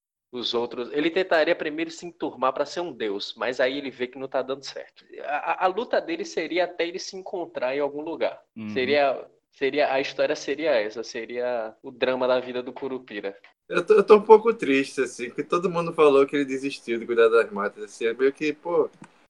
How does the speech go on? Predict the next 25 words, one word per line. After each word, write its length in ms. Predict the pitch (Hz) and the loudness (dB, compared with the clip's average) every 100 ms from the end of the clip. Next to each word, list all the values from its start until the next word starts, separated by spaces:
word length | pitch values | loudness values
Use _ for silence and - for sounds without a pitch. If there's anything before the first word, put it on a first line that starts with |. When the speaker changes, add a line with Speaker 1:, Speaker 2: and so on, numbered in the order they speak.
| _ _ - | _ _ -12
Speaker 3:
desiste 320 | 120 135 - | -8 0 8
aí, 500 | 147 131 143 151 131 | 8 10 8 6 2
seja 240 | - 131 | -6 -6
protetor, 920 | 135 131 135 135 110 110 120 131 123 113 | -2 0 0 0 4 6 6 2 -4 -6
e 60 | |
va-, 160 | 107 101 - | -8 -10 0
vai 140 | 113 | 0
fazer 200 | 113 120 | 2 0
outra 220 | 120 123 120 | 0 -2 -2
coisa. 460 | 104 101 110 113 | 0 2 2 -2
Eu 80 | 127 | -16
fiquei 200 | - 170 | -10 -8
meio 260 | 175 180 190 | -4 0 0
triste 300 | 185 156 147 | 2 -2 -2
com 60 | 156 | 2
vocês. 580 | 147 143 110 101 - - | 2 4 2 2 -2 -4
Eu 60 | 165 | 2
Speaker 1:
Não, 140 | 214 | 8
Speaker 3:
fui 100 | 208 | 8
o 40 | 202 | 8
Speaker 1:
ele 220 | 214 160 | 6 10
vai 140 | 147 | 10
Speaker 3:
primeiro, 200 | 160 147 | 10 2
sabe? 120 | - - | 2 4
Speaker 1:
continuar, 340 | 147 139 | 2 0